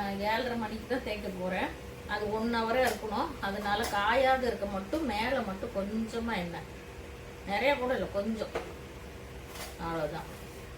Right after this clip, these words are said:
ஏன்னா ஒரு மணி நேரம் இருந்தா மேல காஞ்சிரும், அதுக்காக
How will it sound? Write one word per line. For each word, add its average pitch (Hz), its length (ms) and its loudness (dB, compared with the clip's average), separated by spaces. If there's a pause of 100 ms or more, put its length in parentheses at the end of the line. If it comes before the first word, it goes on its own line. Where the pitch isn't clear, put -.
(1300)
ஏன்னா 220 140 0 (100)
ஒரு 226 160 4
மணி 208 200 0
நேரம் 226 340 4
இருந்தா 208 300 0 (160)
மேல 202 160 2 (120)
காஞ்சிரும், 190 560 0 (480)
அதுக்காக 185 400 2